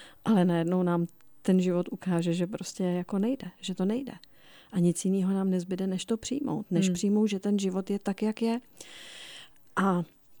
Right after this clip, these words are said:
Speaker 1: k tomu mě napadá <clears throat> jedna věc. Že vlastně tohleto můžou být momenty, kdy já si můžu uvědomit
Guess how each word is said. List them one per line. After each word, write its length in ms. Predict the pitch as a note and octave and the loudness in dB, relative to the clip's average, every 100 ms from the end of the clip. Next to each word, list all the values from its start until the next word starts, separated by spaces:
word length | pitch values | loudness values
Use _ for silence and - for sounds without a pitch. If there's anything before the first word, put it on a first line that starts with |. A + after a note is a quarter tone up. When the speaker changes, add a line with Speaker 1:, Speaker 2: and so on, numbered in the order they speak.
| - - - - | -20 -20 -16 -10
Speaker 1:
k 100 | - | 0
tomu 240 | G#3 A3+ | 2 4
mě 200 | A#3+ D4+ | 4 4
napadá 500 | C#4 - - G#3 - - - - B3+ - _ _ | 2 2 2 2 -2 -10 -20 -2 -2 -2 _ _
<clears throat> 720 | - - D#4 C4+ F#3+ - - - | -4 0 2 2 0 -4 -8 -2
jedna 300 | F3+ A3 C4+ | 2 2 2
věc. 340 | F3+ F#3+ - _ _ - - - - - - - - - - - - - - - - - - - - | 0 -2 -10 _ _ -20 -20 -20 -20 -20 -20 -20 -20 -20 -20 -20 -20 -20 -20 -20 -20 -20 -20 -8 0
Že 540 | F3 F#3 F3+ F3 F3 - - - | 2 6 6 4 0 -6 -12 -2
vlastně 340 | F3+ F3 A#3 | 0 2 2
tohleto 400 | B3 A3+ A3 A#3+ | 2 2 2 4
můžou 320 | A#3 A3+ G#3+ G#3 | 6 6 4 2
být 240 | A#3 B3 | 2 2
momenty, 680 | A3+ G#3 F#3+ F3+ E3+ F3 F3+ | 2 4 2 0 -2 -4 -4
kdy 320 | F3 F3 E3+ E3+ | -2 0 2 2
já 180 | E3+ | 0
si 180 | E3 - | -2 0
můžu 380 | A3+ G#3+ G#3 A#3 | 2 2 2 0
uvědomit 680 | A#3 A3 G#3 F#3 D#3+ F3+ | 0 0 0 0 -2 -4